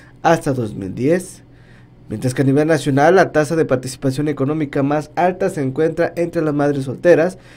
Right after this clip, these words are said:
mismas que representan el setenta punto nueve por ciento. En segundo lugar, las divorciadas con sesenta y siete punto seis por ciento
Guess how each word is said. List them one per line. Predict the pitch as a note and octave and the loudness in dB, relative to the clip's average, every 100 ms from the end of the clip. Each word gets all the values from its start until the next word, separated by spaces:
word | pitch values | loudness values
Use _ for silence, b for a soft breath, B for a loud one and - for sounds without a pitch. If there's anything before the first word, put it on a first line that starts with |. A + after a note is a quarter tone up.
| B B | B B
mismas | D3 E3+ E3+ | -2 2 2
que | E3+ | 2
representan | D3 C#3+ C3 C#3+ D3 E3+ | 0 0 0 0 0 0
el | D3 | 0
setenta | C3+ B2 B2+ C3 C3+ | -2 -2 -2 -2 -4
punto | - - D#3+ D#3+ D3 | -8 -10 -6 -4 -2
nueve | C#3 D3+ | 0 -2
por | C#3+ A2+ | -2 -4
ciento. | - D3 C3+ C3+ C3+ B B B | -2 -2 0 0 -2 B B B
En | C#3+ E3+ | -2 0
segundo | E3 E3 D#3+ | 0 2 4
lugar, | C3 C3+ D3+ D3+ | 4 4 2 -2
las | B2+ B2 B2 | -4 -2 0
divorciadas | D3 C3+ C3 D#3 D#3+ E3 | 0 0 2 2 4 2
con | E3 C3 | 0 -4
sesenta | B2+ - B2+ A#2 | -4 -6 -8 -4
y | |
siete | C#3+ D3 C3 | -4 -4 -4
punto | C#3 C3+ C3 | -6 -6 -6
seis | C3+ C3 | -6 -6
por | D3 | -4
ciento | D3 D#3+ C#3 D3+ | -2 -4 -4 -8